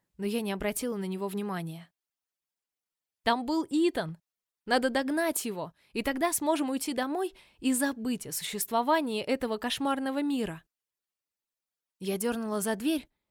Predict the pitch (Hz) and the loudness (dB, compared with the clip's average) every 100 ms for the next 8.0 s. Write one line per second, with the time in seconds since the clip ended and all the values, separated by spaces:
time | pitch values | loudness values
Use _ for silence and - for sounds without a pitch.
0 | _ - 226 233 269 - 175 156 - _ | _ -6 -4 -2 0 -2 -4 -10 -16 _
1 | - 208 254 262 220 226 233 311 320 - | -4 2 4 4 4 4 4 2 0 -2
2 | - 240 - 254 220 233 180 165 - _ | 0 0 0 -4 0 0 0 -6 -18 _
3 | _ _ _ _ _ _ _ 220 220 247 | _ _ _ _ _ _ _ -8 -6 -8
4 | - 311 302 196 208 220 214 233 233 247 | -4 0 2 2 2 2 0 0 0 0
5 | 330 302 226 - 226 285 269 240 233 269 | 0 0 0 -4 -4 0 0 0 0 0
6 | 277 254 277 302 233 - 165 - _ _ | -2 0 0 2 2 0 -4 -14 _ _
7 | - 214 233 320 302 226 - 208 180 - | -2 -2 2 2 2 0 2 2 2 -4